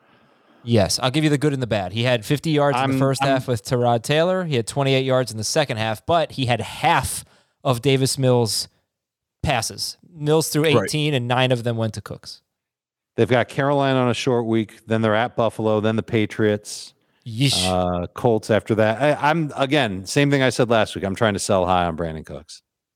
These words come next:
Speaker 1: We're gonna take a quick break on Fantasy Football Today. When we come back, an early look at the waiver wire, plus your news and notes, winners, losers, top five at each position,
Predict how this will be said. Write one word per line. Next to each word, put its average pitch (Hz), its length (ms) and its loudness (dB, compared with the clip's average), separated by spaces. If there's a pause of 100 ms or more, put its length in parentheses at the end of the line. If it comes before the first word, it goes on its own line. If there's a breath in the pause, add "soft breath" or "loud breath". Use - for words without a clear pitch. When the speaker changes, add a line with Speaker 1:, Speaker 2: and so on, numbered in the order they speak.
(140)
Speaker 1:
We're 180 100 2
gonna 220 100 2
take 233 160 0
a 196 60 0
quick 247 200 -2
break 240 240 0
on 208 140 2
Fantasy 214 340 0
Football 214 320 2
Today. 220 220 2
When 208 80 0
we 220 80 2
come 214 160 0
back, 214 240 2
an 180 160 -2
early 214 380 2
look 202 260 -2
at 156 120 -2
the 131 100 2
waiver 202 360 2
wire, 214 400 2
plus - 300 0
your 143 100 0
news 165 300 2
and 165 140 -2
notes, 185 380 0
winners, 175 500 0
losers, 143 460 0
top 170 260 0
five 175 340 2
at 147 60 -2
each 143 180 -4
position, 185 520 -2